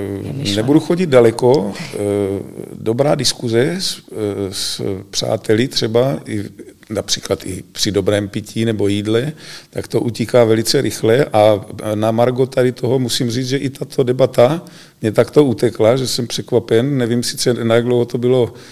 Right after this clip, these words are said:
Speaker 2: plánováno, ale že to uteklo takhle poměrně, poměrně rychle,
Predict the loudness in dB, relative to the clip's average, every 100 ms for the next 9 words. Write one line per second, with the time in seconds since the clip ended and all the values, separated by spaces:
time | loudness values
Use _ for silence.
0 | -14 -4 0 2 2 2 2 2 2 0
1 | -2 -2 0 0 -2 -6 -2 -4 -2 -2
2 | 0 0 -6 -10 -4 0 0 -2 -2 -4
3 | -4 -4 -4 -2 -2 -2 -2 -2